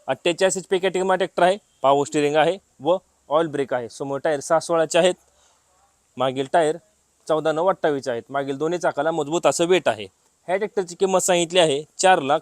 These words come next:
वीस हजार रुपये. किंमत आहे चार लाख वीस हजार रुपये. तर ही व्यवहार बसल्यानंतर या ट्रॅक्टरच्या किमतीमध्ये कमी जास्त होईल. ह्या शोरूमचा पत्ता व फोन नंबर मी स्क्रीनवर दिलेला आहे, त्यावर त्यांचा कॉन्टॅक्ट नंबर दिला आहे, त्यावर आपण कॉल करून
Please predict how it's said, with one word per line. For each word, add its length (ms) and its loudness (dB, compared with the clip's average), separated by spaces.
वीस 300 -6
हजार 160 -4
रुपये. 320 -12
किंमत 240 -10
आहे 160 -6
चार 240 2
लाख 180 0
वीस 260 -2
हजार 160 -2
रुपये. 300 -8
तर 100 0
ही 80 0
व्यवहार 260 4
बसल्यानंतर 480 -4
या 100 2
ट्रॅक्टरच्या 420 -4
किमतीमध्ये 480 -6
कमी 200 -2
जास्त 220 -6
होईल. 160 -8
ह्या 100 -2
शोरूमचा 380 -2
पत्ता 320 -2
व 100 0
फोन 180 -8
नंबर 180 -4
मी 80 -6
स्क्रीनवर 340 -4
दिलेला 260 -4
आहे, 100 -2
त्यावर 200 -2
त्यांचा 240 -4
कॉन्टॅक्ट 320 -4
नंबर 220 -4
दिला 180 -2
आहे, 120 -2
त्यावर 200 -4
आपण 240 -6
कॉल 160 -2
करून 260 -6